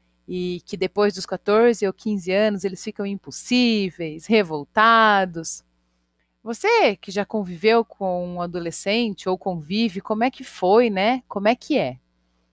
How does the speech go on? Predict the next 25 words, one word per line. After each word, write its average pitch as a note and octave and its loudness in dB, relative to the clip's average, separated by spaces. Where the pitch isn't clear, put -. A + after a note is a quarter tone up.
Vamos D4 2
voltar G#4+ 6
lá B3 6
agora A3 6
no A#3 -2
tempo B3+ 0
em C4 -2
que C#4 -6
você E4 -2
era G3+ 6
um F3 -6
adolescente. E3 -8
Como A#3+ -6
é F#4+ -2
que - -4
era? C#3 -4
Você A3 -4
sentia A#3 -4
essa F#3+ -6
revolta E3 2
com D#3+ -4
alguma D3+ -6
coisa? F3+ 2
Brigava E3 0
muito? E3+ -2